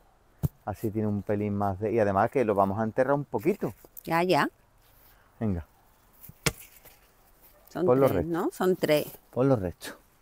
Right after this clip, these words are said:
Speaker 1: Ahí.
Speaker 2: Pues entonces, yo, o sea, primero haría para poner aquello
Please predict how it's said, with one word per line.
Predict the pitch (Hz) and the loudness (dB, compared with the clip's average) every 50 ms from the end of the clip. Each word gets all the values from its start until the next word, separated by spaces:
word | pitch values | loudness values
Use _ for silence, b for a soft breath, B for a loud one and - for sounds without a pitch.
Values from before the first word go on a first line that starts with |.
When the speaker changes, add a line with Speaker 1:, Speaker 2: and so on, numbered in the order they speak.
| _ - - _ _ _ _ _ _ - | _ -20 -20 _ _ _ _ _ _ -20
Speaker 1:
Ahí. | - - - - - - _ _ _ _ _ _ _ _ _ _ _ _ _ _ - | -20 -20 -20 -20 -20 -20 _ _ _ _ _ _ _ _ _ _ _ _ _ _ -10
Speaker 2:
Pues | 147 160 | -8 -6
entonces, | 170 135 139 - - - - - 139 98 - | -6 -6 -6 -8 -10 -12 -10 -8 -8 -8 -4
yo, | - 147 151 - _ _ - | -2 -2 -2 -2 _ _ -8
o | 147 143 | -6 -6
sea, | - - 180 151 151 | -2 4 4 4 4
primero | - - 135 131 135 135 139 143 | 4 2 -2 -2 0 0 2 2
haría | 151 160 170 196 208 202 190 - - - | 4 4 6 6 6 6 4 2 0 4
para | - 214 202 202 196 | 6 8 8 8 6
poner | - 156 160 160 151 | 6 2 4 4 4
aquello | 160 170 - 226 269 381 311 254 147 | 2 4 4 4 4 4 4 2 0